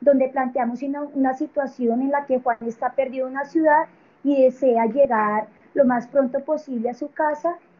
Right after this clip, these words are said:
En el lugar donde está hay un, un paradero donde describe las rutas de los buses y presentamos un plano donde se encuentra, eh, el niño. Y luego, eh, presentamos también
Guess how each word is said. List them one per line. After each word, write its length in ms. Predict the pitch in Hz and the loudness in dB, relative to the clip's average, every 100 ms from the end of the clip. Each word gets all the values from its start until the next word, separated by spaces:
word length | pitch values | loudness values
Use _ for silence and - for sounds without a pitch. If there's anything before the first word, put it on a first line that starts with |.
| _ | _
En 140 | 262 277 | 0 2
el 100 | 269 | 2
lugar 320 | 247 247 233 | 0 0 0
donde 240 | 269 294 | -2 -2
está 320 | 330 - 302 302 | -6 -2 0 0
hay 160 | 254 254 | 0 -2
un, 160 | 247 247 254 | -2 -2 -6
un 160 | 247 | -4
paradero 600 | 285 285 277 254 220 240 | -2 0 0 2 0 0
donde 320 | 285 285 277 | -2 0 0
describe 420 | 254 - 233 226 233 | 0 -2 -6 -2 -2
las 180 | 285 | -4
rutas 300 | 240 220 220 | -10 -10 -4
de 80 | 247 | 0
los 180 | 285 294 | 2 0
buses 380 | 330 320 349 - _ _ _ | -2 -6 -8 -16 _ _ _
y 120 | 277 | -6
presentamos 840 | - 269 277 247 247 208 220 240 _ - 269 | -2 -2 -2 -8 -6 -6 -8 -12 _ -20 -2
un 180 | 269 262 | 0 0
plano 440 | 285 285 302 330 | 0 0 -2 -6
donde 200 | 302 247 | -6 -8
se 100 | 262 | -8
encuentra, 540 | 233 233 208 214 233 - _ _ 240 | -8 -6 -6 -6 -10 -12 _ _ -2
eh, 320 | 226 214 - - - | 0 -2 -4 -12 -6
el 240 | 240 214 | -4 -2
niño. 260 | 226 226 196 - _ _ _ _ _ - | -2 -2 -4 -12 _ _ _ _ _ -2
Y 120 | 302 | 2
luego, 520 | 311 330 302 294 330 339 | 4 6 4 4 0 0
eh, 560 | 269 262 247 220 214 208 - _ _ | -2 -2 -2 -6 -8 -12 -20 _ _
presentamos 560 | 277 277 262 254 220 240 | -6 -4 -6 -6 -8 -6
también 600 | 285 262 240 214 220 | -4 -2 -2 -2 -4